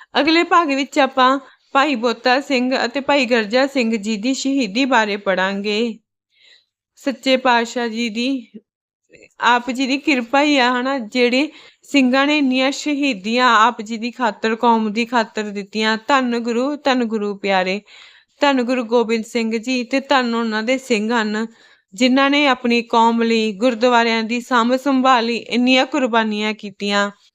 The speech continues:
ਤੇ ਅੱਜ ਇੰਨੇ ਸੌਖੇ ਟਾਈਮ ਵਿੱਚ ਵੀ ਸਾਡੇ ਵਰਗਿਆਂ ਤੋਂ ਸਿੱਖੀ ਨਹੀਂ ਨਿਭਾ ਹੁੰਦੀ, ਕੋਈ ਰਹਿਤ ਨਹੀਂ ਨਿਭਾ ਹੁੰਦੀ। ਵਾਹਿਗੁਰੂ ਜੀ ਸਾਨੂੰ ਵੀ ਸਿੱਖੀ ਨਿਭਾਉਣ ਦਾ ਬਲ ਬਖਸ਼ਣ। ਵਾਹਿਗੁਰੂ ਜੀ ਕਾ ਖਾਲਸਾ,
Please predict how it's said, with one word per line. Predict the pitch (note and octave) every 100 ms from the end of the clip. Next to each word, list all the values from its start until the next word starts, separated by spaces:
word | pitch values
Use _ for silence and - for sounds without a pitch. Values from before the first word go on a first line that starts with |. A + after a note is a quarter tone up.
| - - - -
ਤੇ | C#4 - D4+
ਅੱਜ | B3
ਇੰਨੇ | D4 D4+ D#4
ਸੌਖੇ | D4+ C#4 D4+ D#4
ਟਾਈਮ | D#4 C4 A#3+
ਵਿੱਚ | A3+ A#3 A#3+
ਵੀ | A#3+
ਸਾਡੇ | A#3 A3+ A3+
ਵਰਗਿਆਂ | A3+ G#3+ A3
ਤੋਂ | G#3
ਸਿੱਖੀ | A3+ G#3 - B3+
ਨਹੀਂ | B3 A3
ਨਿਭਾ | G#3+ A3 G#3+
ਹੁੰਦੀ, | G#3+ A3 G#3
ਕੋਈ | G3+ A3+
ਰਹਿਤ | G#3+ G3+ G#3
ਨਹੀਂ | B3+ A3+
ਨਿਭਾ | G#3 G#3+ G3+
ਹੁੰਦੀ। | G3+ G#3+ G3+ - - - - G#3
ਵਾਹਿਗੁਰੂ | B3 A#3 A#3+ A#3+
ਜੀ | B3
ਸਾਨੂੰ | - C4 A#3 B3
ਵੀ | D#4
ਸਿੱਖੀ | C#4+ - C#4
ਨਿਭਾਉਣ | B3+ B3+ A#3+
ਦਾ | A3 G#3+
ਬਲ | G3+ G3
ਬਖਸ਼ਣ। | A3 G#3+ - A3+ G#3+ G#3+ G#3+ _ _ _ _ _ A3
ਵਾਹਿਗੁਰੂ | A#3+ B3 C4
ਜੀ | A#3 A#3
ਕਾ | A3+ G3+
ਖਾਲਸਾ, | A3 G#3 G3 - G#3+ G3 G3